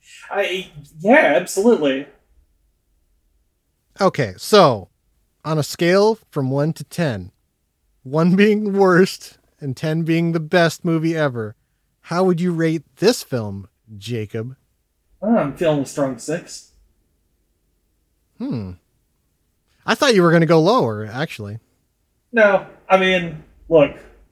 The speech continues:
Speaker 1: it's a well-made movie, but I'm not, like, I, I'm sorry, I still have to come back to the fact that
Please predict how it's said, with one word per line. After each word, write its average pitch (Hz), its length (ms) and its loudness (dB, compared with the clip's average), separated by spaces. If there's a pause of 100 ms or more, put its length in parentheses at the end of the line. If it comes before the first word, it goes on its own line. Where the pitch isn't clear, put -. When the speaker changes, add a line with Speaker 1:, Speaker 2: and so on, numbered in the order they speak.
(600)
Speaker 1:
it's - 120 -6
a - 20 2
well-made 180 380 2
movie, 156 480 0 (280)
but 139 240 4
I'm 147 140 -6
not, 147 300 2
like, 165 160 2
I, 170 380 -4 (500)
I'm 180 80 -10
sorry, 175 580 4 (180)
I 160 100 -6
still 220 220 2
have 226 120 -6
to - 40 -20
come 196 140 -6
back 208 200 2
to 185 60 -16
the 147 120 -4
fact 156 380 2
that 139 180 0